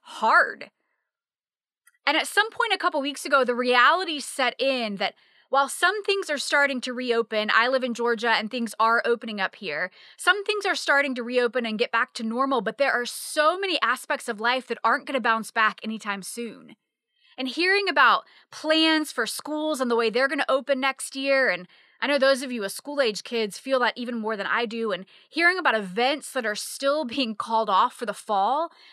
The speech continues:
just reminds me that there isn't necessarily gonna be a moment when this is all over. There's not gonna be a clear end or a firm deadline or date on the calendar that we can count down to. There's no guarantee of when or how this will end.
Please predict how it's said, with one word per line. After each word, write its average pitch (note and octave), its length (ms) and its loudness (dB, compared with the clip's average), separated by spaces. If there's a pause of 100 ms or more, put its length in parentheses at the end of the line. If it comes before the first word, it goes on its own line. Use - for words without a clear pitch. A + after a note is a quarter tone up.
(140)
just - 260 -8
reminds D4 720 0
me A#3+ 180 -2
that G#3 220 -2
there A#3+ 160 0
isn't D4 320 -4
necessarily C4+ 600 0
gonna A3+ 160 -2
be G#3+ 140 -2
a G3+ 60 0
moment G#3+ 420 -2
when G#3+ 140 -8
this G#3 160 -12
is F#3 160 -18
all F#3+ 400 -2
over. F3+ 480 -10 (440)
There's B3+ 200 2
not D4 280 6
gonna F4+ 160 -2
be D4 160 0
a A3 100 -2
clear D4+ 760 -2
end C4 380 2
or G3+ 140 2
a G3+ 40 -6
firm D4 520 0
deadline B3+ 460 0
or A3 100 -4
date A#3 260 0
on B3+ 80 -2
the G#3+ 80 -8
calendar A3+ 460 -4
that F#3 100 -8
we G3+ 80 -6
can G3+ 180 -12
count G3+ 300 -6
down F#3 300 -2
to. F3+ 420 -20 (480)
There's B3 220 2
no D4+ 260 4
guarantee C#4+ 540 0
of G#3 100 -2
when A3 500 0
or G3+ 120 -4
how F#3 400 2
this F3 180 -16
will F#3+ 100 -12
end. F3 440 -14